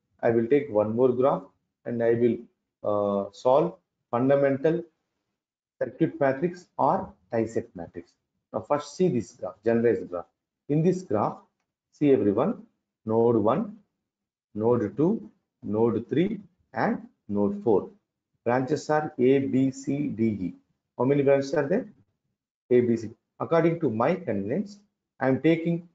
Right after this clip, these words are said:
three loops, loop one, loop two, and loop three. Loop one is nothing but,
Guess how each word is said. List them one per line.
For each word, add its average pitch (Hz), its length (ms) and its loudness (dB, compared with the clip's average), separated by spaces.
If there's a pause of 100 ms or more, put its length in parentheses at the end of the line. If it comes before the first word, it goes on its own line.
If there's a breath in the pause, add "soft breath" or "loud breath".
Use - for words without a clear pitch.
(140)
three 175 240 2
loops, 113 360 -2 (420)
loop 113 280 0
one, 151 440 -2 (280)
loop 113 400 -2
two, 208 240 -2 (140)
and 110 240 -6
loop 104 240 0
three. 90 160 -6 (220)
Loop 165 260 2
one 135 340 0
is 143 200 2
nothing 110 340 -2
but, 165 260 0